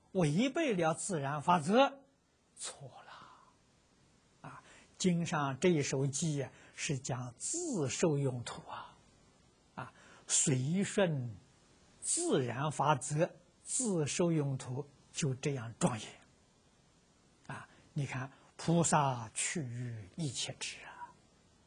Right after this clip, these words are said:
啊，所以这个佛陀的教育，它是智慧的教育。啊，这是我早年就说过。啊，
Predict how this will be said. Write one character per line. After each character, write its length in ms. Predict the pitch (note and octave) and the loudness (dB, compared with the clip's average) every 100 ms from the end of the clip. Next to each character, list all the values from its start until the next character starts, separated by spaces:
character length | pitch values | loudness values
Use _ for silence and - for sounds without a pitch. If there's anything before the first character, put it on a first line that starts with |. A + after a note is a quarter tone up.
| _ _ _ _ - | _ _ _ _ -20
啊， 160 | - - - | -20 -20 -10
所 160 | - C3+ | -4 -2
以 280 | C3+ C#3+ D#3+ - _ _ _ | 0 0 -2 -6 _ _ _
这 100 | D#3 | -4
个 320 | C3 C3+ C3 - _ _ _ - | -2 -2 -4 -8 _ _ _ -16
佛 420 | - - E3 A3 | -12 0 4 4
陀 320 | - - D3+ | 2 -2 -2
的 260 | C#3+ C#3+ B2 _ _ _ _ - | -2 -6 -8 _ _ _ _ 0
教 240 | A3 C#3 | 0 0
育， 40 | - - - _ _ _ - | -8 -18 -20 _ _ _ -10
它 100 | C#3+ | -8
是 160 | - C#3 | -6 -10
智 260 | - A3+ D#3 | -8 -6 -6
慧 160 | - B2 | -8 -12
的 100 | A#2+ | -12
教 180 | - - - _ _ _ _ _ - - - - - _ - _ _ - _ D#2 D#2+ - - - - - - _ _ _ _ - | -12 -16 -20 _ _ _ _ _ -20 -20 -20 -20 -20 _ -20 _ _ -20 _ -20 -20 -20 -20 -20 -20 -20 -20 _ _ _ _ -18
育。 60 | - | -18
啊， 140 | - _ | -18 _
这 120 | - | -6
是 100 | C#3+ | -6
我 220 | B2+ A#2+ C3+ | -6 -8 -8
早 360 | - D#3 C#3+ | 2 4 4
年 520 | C#3+ C3+ D3+ G#3+ B3+ - - _ - - | 2 2 6 6 4 -4 -20 _ -20 -16
就 140 | - | -14
说 180 | - - | -12 -14
过。 140 | - - - - - - - - - - - - - _ _ - - _ _ _ _ _ _ _ _ _ _ _ _ _ _ _ _ _ _ - - - | -14 -20 -20 -20 -20 -20 -20 -20 -20 -20 -20 -20 -20 _ _ -20 -20 _ _ _ _ _ _ _ _ _ _ _ _ _ _ _ _ _ _ -20 -20 -14
啊， 180 | A#2+ | -14